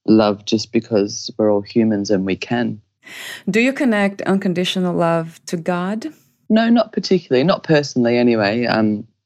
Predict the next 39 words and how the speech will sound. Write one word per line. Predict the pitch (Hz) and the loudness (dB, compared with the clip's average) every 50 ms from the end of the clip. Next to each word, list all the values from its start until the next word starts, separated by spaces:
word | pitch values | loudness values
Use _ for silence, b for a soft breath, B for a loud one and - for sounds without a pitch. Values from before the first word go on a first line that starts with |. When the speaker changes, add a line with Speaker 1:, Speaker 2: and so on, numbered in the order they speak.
| _ - | _ -10
Speaker 1:
I | 139 | -2
think | 110 147 135 131 - - - | 2 2 2 2 0 -2 -2
unconditional | 131 135 139 135 143 131 123 120 - - 127 117 | 0 0 2 2 4 4 4 2 0 0 0 2
love, | 110 110 110 110 110 107 107 - _ _ _ _ _ _ - | 2 2 2 2 2 0 -4 -8 _ _ _ _ _ _ 0
it | 156 156 | 0 2
can | - 160 151 143 | 4 2 2 4
be | 135 151 151 151 | 6 6 6 4
to | 151 - 156 - | 4 0 0 2
any | - 123 123 127 135 | 4 4 4 4 2
higher | 131 120 123 117 117 113 113 | 2 0 0 0 0 0 -2
spirit | - - - - 135 135 - - - _ _ | -4 -8 -2 0 2 2 2 0 -4 _ _
that | - 143 - - | -2 -2 0 0
people | 147 139 139 139 | -2 0 0 -2
believe | 135 - 135 131 135 135 135 139 143 | -2 0 0 2 4 2 2 2 0
in. | 156 165 175 175 180 185 - _ _ _ _ _ _ - | -2 -2 0 -2 -2 -4 -6 _ _ _ _ _ _ -8
For | - 131 | -2 2
me, | 127 127 120 120 | 2 4 4 2
it's | - - - - | 2 0 0 0
not | 123 - - - | 0 0 0 0
necessarily | 104 113 113 - 120 110 107 104 107 | -2 -2 0 0 0 0 2 2 2
a | 104 | 2
religious | 107 101 107 107 - 120 117 - | 2 0 0 0 -2 -4 -6 -4
thing. | - - 151 160 160 147 | -4 -4 -2 -2 -2 -2
It's | 131 107 - - - | -2 -2 -2 -2 0
more | 113 104 104 104 | 0 2 2 2
about | 101 98 - 101 98 95 90 95 - _ _ _ _ _ _ _ _ _ | 0 0 -2 -4 -2 -4 -4 -6 -8 _ _ _ _ _ _ _ _ _
a | - 110 | -6 -4
humanity, | - - 117 104 92 87 90 92 - - 92 85 | 0 2 2 4 2 2 0 -2 -2 -2 -4 -4
I | - - | -4 -6
suppose. | - - 87 90 - - - - - _ _ _ _ _ _ _ _ | -8 -6 -4 -4 -4 -6 -8 -12 -14 _ _ _ _ _ _ _ _
Speaker 2:
What | 196 190 254 302 403 - | -4 -2 -2 -2 -2 0
do | 440 | 2
you | 415 381 320 | 2 2 0
think | - - 214 196 190 190 185 185 - - | 0 -2 0 2 2 2 0 -2 -4 -2
is | - 185 185 | -2 -2 -2
the | - 175 | -2 -4
purpose | 170 - - 180 175 - - 170 - - | -6 -6 -6 -6 -6 -4 -6 -6 -4 -6
of | 156 147 - | -6 -6 -6
life? | 147 143 139 143 160 175 180 - - - - - - | -6 -6 -6 -8 -8 -10 -12 -14 -16 -18 -20 -20 -20